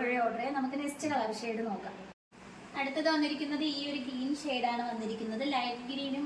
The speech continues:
അതോടൊപ്പം തന്നെ ഡാർക്കും കൂടിയിട്ട് മിക്സിങ്ങിലാണ് വരുന്നത്. സ്കേർട്ട് എല്ലാത്തിൻ്റെ ഒപ്പം സെയിം സ്കേർട്ട് തന്നെയാണ്. ഇതിൻ്റെ റേ-,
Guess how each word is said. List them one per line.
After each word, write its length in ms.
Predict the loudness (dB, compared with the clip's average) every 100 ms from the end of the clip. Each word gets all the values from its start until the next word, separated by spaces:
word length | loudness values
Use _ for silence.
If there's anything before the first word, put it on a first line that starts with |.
| 0
അതോടൊപ്പം 360 | 0 -4 -4 -2
തന്നെ 140 | 0 2
ഡാർക്കും 320 | 0 -2 -4 -4
കൂടിയിട്ട് 280 | -4 -4 -6
മിക്സിങ്ങിലാണ് 640 | -6 -8 -6 0 0 2 0
വരുന്നത്. 340 | -2 -2 -2 -2 -2
സ്കേർട്ട് 360 | -2 -2 0 4
എല്ലാത്തിൻ്റെ 380 | 4 4 2 0
ഒപ്പം 180 | 0 -4 -4 -12 -16 -12 -2
സെയിം 220 | 2 2 -2
സ്കേർട്ട് 320 | -2 -2 0 -2
തന്നെയാണ്. 460 | -2 0 0 0 -2 -6 -14 -16 -16 -16 -16 -16 -16 -16 -16 -6
ഇതിൻ്റെ 240 | 0 2 4
റേ-, 200 | 2